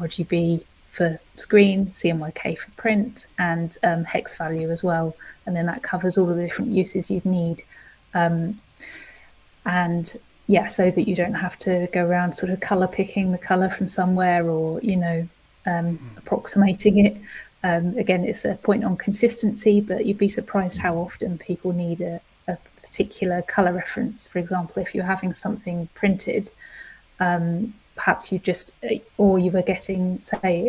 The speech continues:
Speaker 1: a tote bag made,
Speaker 2: Mm.
Speaker 1: and, um, the printer asks you, "Well, what's the,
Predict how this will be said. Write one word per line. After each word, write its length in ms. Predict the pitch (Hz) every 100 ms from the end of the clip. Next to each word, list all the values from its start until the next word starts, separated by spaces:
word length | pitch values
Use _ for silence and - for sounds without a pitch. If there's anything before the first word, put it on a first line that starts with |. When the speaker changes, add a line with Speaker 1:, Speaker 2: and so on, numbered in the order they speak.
| 254
Speaker 1:
a 40 |
tote 280 | - 196 -
bag 280 | 175 175 -
made, 340 | 185 190 180 - - - - 160
Speaker 2:
Mm. 240 | 117 110
Speaker 1:
and, 420 | 185 180 185 180 -
um, 460 | 185 175 175 190 220 -
the 60 |
printer 460 | 214 208 190 - 185
asks 380 | 180 180 - -
you, 120 | 185
"Well, 180 | 175 170
what's 280 | - 226 -
the, 280 | 185 180